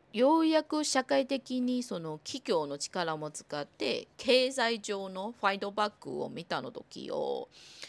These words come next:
多分前やっぱりちょこちょこ、あの、そんなに主流じゃないのメディアも、ちょこちょこやっぱりその性的の被害者がある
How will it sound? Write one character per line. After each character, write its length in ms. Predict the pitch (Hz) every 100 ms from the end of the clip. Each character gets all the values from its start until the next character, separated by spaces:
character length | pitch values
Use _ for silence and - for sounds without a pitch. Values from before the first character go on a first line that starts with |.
| - - _ _ _
多 140 | - 403
分 180 | 294
前 280 | 226 453 392
や 80 | 190
っ 20 |
ぱ 80 | 190
り 100 | 214
ち 120 | -
ょ 60 | 349
こ 140 | 247
ち 80 | 185
ょ 60 | 156
こ、 280 | - 147 135 _ _ _
あ 140 | 160
の、 420 | 156 147 143 147 -
そ 260 | - 262
ん 80 | 294
な 120 | 294
に 220 | 285 285
主 380 | 277 - - 233
流 260 | 226 247 254
じ 100 | 240
ゃ 60 | 233
な 180 | 262
い 80 | 277
の 140 | 160 147
メ 180 | 165 185
デ 120 | 165
ィ 140 | 160
ア 140 | - -
も、 500 | 147 147 139 - - _ _ _ _ - -
ち 100 | -
ょ 40 |
こ 140 | -
ち 60 | 233
ょ 40 | 180
こ 120 | 151
や 100 | 151
っ 20 |
ぱ 120 | 175
り 140 | 175 156
そ 160 | 165
の 280 | - 135 - _
性 260 | - 220 208
的 320 | 208 - 196
の 140 | 190
被 180 | 202 - -
害 200 | 190 175
者 240 | - 143 -
が 260 | 143 - -
あ 80 |
る 80 | 190